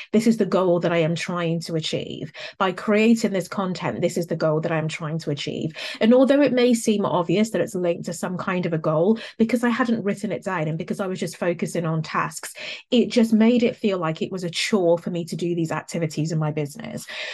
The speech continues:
Whereas if I focused on the bigger picture, if I said that my goal this month is to make ten thousand pounds,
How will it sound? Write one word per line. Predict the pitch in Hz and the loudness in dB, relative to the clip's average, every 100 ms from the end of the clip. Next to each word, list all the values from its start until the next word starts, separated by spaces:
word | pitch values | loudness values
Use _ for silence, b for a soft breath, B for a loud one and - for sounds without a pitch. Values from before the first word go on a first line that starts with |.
| B | B
Whereas | 214 208 | 4 6
if | 247 226 | 6 6
I | 269 285 | 6 4
focused | 285 262 240 226 226 - | 4 4 4 4 0 0
on | 202 202 | -2 0
the | 190 | -2
bigger | 180 180 165 | -2 -2 -2
picture, | 208 240 - 123 220 - _ _ _ _ _ _ - - _ | -4 -6 -4 -2 -2 -6 _ _ _ _ _ _ -20 -20 _
if | 262 240 | 2 2
I | 233 247 | 2 2
said | 226 208 170 | 2 0 -2
that | 180 185 | -2 -2
my | 202 202 | -2 -2
goal | 196 175 180 | 0 0 0
this | 180 165 | -2 -6
month | 170 160 165 | -4 -4 -4
is | 180 175 | -4 -4
to | - | -4
make | 175 165 160 | -2 -2 -4
ten | - 185 180 | -6 -4 -4
thousand | 165 175 170 165 165 | -2 -2 0 -2 -2
pounds, | 190 - - 170 220 | -4 -4 -6 -4 -4